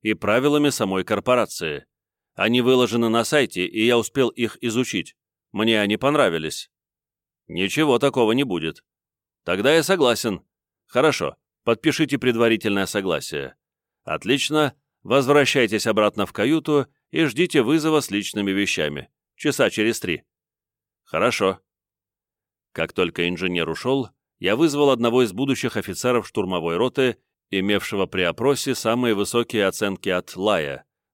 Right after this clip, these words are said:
Также собирался переманить его в гвардию. Личный состав должен пополняться, а то смешно, меньше десяти человек.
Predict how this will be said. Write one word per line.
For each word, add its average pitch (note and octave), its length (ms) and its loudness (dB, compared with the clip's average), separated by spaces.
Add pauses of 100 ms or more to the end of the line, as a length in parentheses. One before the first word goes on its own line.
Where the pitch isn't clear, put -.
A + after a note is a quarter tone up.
Также C#3 300 0
собирался A#2 540 2
переманить G2+ 520 -2
его G2 200 -2
в F2 40 -6
гвардию. D#2 560 -4 (300)
Личный G2 500 -4
состав F#2 460 -2
должен F#2+ 360 -2
пополняться, G2 680 -2
а D#2 40 -8
то F#2+ 120 -2
смешно, G#2+ 540 -4 (100)
меньше G#2+ 320 -2
десяти G2 400 -6
человек. G2+ 540 -4